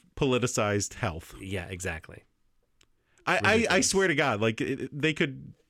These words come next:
Speaker 1: convince people to protest the fire department as they're trying to, like, put the fire out in their fucking ho-, mobile home.
Speaker 2: Right.
Speaker 1: Like, "Water causes cancer. Water's run by pedophiles in a pizza place.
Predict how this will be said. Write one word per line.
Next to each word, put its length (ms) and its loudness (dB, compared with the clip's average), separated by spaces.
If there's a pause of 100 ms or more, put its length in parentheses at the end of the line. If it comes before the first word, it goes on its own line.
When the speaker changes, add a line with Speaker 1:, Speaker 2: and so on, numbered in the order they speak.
Speaker 1:
convince 460 2
people 420 0
to 160 -4
protest 560 -2
the 140 2
fire 360 0
department 520 0
as 160 0
they're 120 0
trying 460 0
to, 320 0 (520)
like, 220 -2
put 160 -2
the 60 -4
fire 340 2
out 220 2
in 160 2
their 120 2
fucking 400 -2
ho-, 300 -4
mobile 420 2
home. 280 -8 (340)
Speaker 2:
Right. 280 -4 (840)
Speaker 1:
Like, 240 -6
"Water 520 0
causes 420 -2
cancer. 440 -4
Water's 420 2
run 180 0
by 140 2
pedophiles 720 2
in 80 2
a 40 -4
pizza 320 -2
place. 460 -2